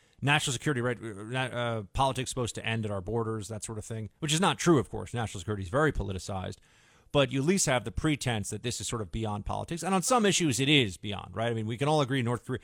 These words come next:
Democrats and Republicans agree North Korea is bad. You know, Democrats might think it's because of, like, what America has done in the world or something, but nonetheless, they can agree North Korea is bad. And, uh, we, we, there's easier places, more obvious places for there to be,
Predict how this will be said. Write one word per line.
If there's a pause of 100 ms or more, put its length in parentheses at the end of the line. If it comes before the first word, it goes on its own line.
(200)
Democrats
and
Republicans
agree
North
Korea
is
bad. (560)
You
know,
Democrats
might
think
it's
because
of,
like, (140)
what
America
has
done
in
the
world
or
something,
but
nonetheless,
they
can
agree
North
Korea
is
bad. (680)
And, (200)
uh,
we,
we,
there's (200)
easier
places,
more
obvious
places
for
there
to
be,